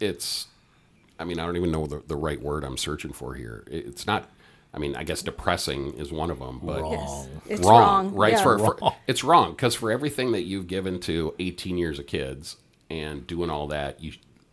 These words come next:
Speaker 1: personally, you should have more. Right?
Speaker 3: Yeah, and that was part of why I got into teaching originally was because my grandmother had been a teacher. She
Speaker 1: Okay.
Speaker 3: started in a two-room school t-, house, and she always commented that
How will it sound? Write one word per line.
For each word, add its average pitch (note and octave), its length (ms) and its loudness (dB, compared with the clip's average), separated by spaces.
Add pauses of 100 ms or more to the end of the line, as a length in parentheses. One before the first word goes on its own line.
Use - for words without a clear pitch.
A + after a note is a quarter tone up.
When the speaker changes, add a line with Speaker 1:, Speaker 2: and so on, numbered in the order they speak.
(200)
Speaker 1:
personally, D#2 500 -4
you F2 140 -8
should - 140 -8
have C#2+ 200 -4
more. - 200 -14 (260)
Right? F4 200 -8
Speaker 3:
Yeah, F#3+ 280 6 (160)
and A#3 280 6 (160)
that B3 200 8
was A#3+ 360 6
part C4 260 4
of C4 80 4
why A3+ 140 6
I F#3+ 40 0
got F#3+ 200 0
into C4+ 240 4
teaching G#3+ 400 0
originally F#3+ 360 0
was A3 160 2
because A3+ 300 0
my A3 80 2
grandmother F3+ 380 0
had G#3+ 180 -2
been F#3 420 -4
a A#3+ 60 -4
teacher. C#4+ 400 2
She F3+ 140 -4
Speaker 1:
Okay. - 60 0
Speaker 3:
started G3+ 200 2
in A#3+ 140 2
a - 20 -12
two-room A3+ 260 2
school C#4 240 2
t-, C#4 140 -4
house, C4+ 640 4 (400)
and A3 180 4
she C4+ 240 2
always C4+ 240 6
commented A#3 600 6
that F#3+ 360 4